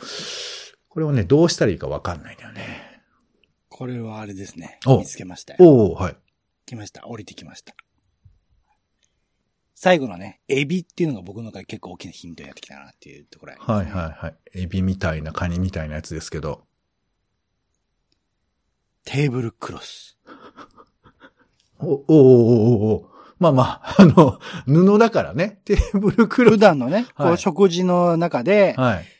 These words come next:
Speaker 2: まあ、いろいろなものをね、えー、食べて。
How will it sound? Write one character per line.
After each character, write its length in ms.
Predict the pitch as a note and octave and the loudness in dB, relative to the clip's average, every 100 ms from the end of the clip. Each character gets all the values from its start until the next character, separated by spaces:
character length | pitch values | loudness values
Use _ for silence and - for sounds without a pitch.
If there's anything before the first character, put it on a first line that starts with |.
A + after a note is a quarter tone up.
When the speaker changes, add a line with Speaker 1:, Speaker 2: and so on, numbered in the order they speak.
| _ | _
Speaker 2:
ま 360 | - D#3 D3+ B2 | -4 -2 -2 -4
あ、 100 | A2 | -10
い 180 | C3 C3 | -10 -6
ろ 80 | C3 | -6
い 60 | |
ろ 120 | A2+ | -6
な 280 | A2+ A2+ G#2 | -8 -10 -12
も 200 | E2+ C3+ | -14 -12
の 120 | A#2 | -12
を 80 | E2+ | -10
ね、 200 | A#2+ F3+ _ F#2 | -8 -8 _ -18
え 600 | E2+ E2 E2 E2 F2 F2 | -16 -14 -14 -14 -16 -16
ー、 20 | |
食 100 | E2 | -16
べ 40 | D#2+ | -16
て。 220 | - | -18